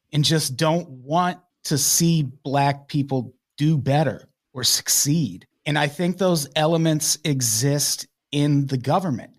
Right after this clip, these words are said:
I think there is a sizable portion of this country's population that thinks that's what America is. Like, I think they see Native people, black people as, like,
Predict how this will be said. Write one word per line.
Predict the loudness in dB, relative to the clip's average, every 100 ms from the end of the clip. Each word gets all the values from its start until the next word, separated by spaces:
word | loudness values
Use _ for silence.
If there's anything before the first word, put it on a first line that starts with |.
| _
I | -4 -2
think | 0 -2 0
there | 0 0 -2 _ _ -4
is | 0 2 0 -2
a | 0
sizable | 0 0 2 0 0 -4 -4
portion | -4 -2 0 2 0 0 -4
of | 0 0 0 -6 _ _ _ _
this | -6 -2
country's | 0 0 0 -2
population | 0 -2 0 -2 0 0 2 0 -4 _ _
that | -6 -4
thinks | -2 0 -2
that's | -2 0 0 -2
what | 0
America | 2 4 4 2 0 -2 -2 _
is. | 0 2 0 -4 -8 -10 _ _
Like, | -2 -2
I | -2
think | -2 -2 -2 0
they | 0
see | 0 2 2 2 0 -4 _ _
Native | -2 2 2 0 -2
people, | -2 0 2 2 0 -6 _ -4
black | 0 0 0
people | -4 -4 0 -2 -2 -6 -2
as, | -2 0
like, | 0 0